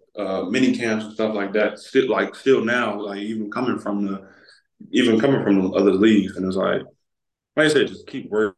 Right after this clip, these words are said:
like, you know, keep praying. Like, it's gonna,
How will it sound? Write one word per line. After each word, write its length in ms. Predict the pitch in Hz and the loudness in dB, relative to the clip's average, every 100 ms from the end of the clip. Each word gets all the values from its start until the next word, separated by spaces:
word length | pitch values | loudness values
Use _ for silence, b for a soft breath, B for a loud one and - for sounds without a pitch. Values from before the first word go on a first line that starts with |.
| _ | _
like, 580 | 110 90 90 92 - - | -12 -12 -14 -18 -18 -12
you 60 | 95 | -10
know, 180 | 85 | -10
keep 280 | 85 - - | -4 0 0
praying. 440 | - 113 113 104 98 | 2 4 4 4 2
Like, 220 | 92 - | 0 -2
it's 180 | 104 - | -4 0
gonna, 320 | 123 107 | 0 0